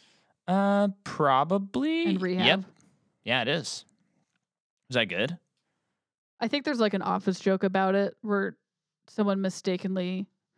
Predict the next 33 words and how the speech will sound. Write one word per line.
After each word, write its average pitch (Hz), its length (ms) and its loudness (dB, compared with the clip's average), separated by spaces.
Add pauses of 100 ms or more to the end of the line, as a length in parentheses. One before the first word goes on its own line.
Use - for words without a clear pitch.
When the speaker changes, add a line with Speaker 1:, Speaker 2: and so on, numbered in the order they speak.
(560)
Speaker 2:
saw 190 180 2
Twenty-eight 185 400 -2
Days 185 280 -6
Later 196 420 -2 (760)
instead 214 320 4
of 208 120 6
that 196 180 2
Speaker 1:
<laughs> - 0 -
Speaker 2:
movie. 220 220 2
Speaker 1:
Yeah, 123 100 2
yeah, 110 220 0
that's 107 240 -4
funny. 101 280 -4 (440)
Speaker 2:
I've 220 160 6
never 175 160 -4
seen - 180 -12
it. - 180 -2
Speaker 1:
Yeah. 269 300 8 (140)
Speaker 2:
<laughs> 277 160 -6 (540)
Speaker 1:
Uh, 131 380 6
Rachel 127 280 0
Getting 92 280 -2
Married. 117 580 0 (1000)
Uh, 71 240 -8 (100)
of 113 140 -8
course, 117 200 0
Hot 107 200 -2
Tub 101 160 -6
Time 98 220 -4
Machine 90 300 -8
two. 104 480 -2 (520)
So 104 260 -4 (420)
Speaker 2:
Hmm. 294 100 -2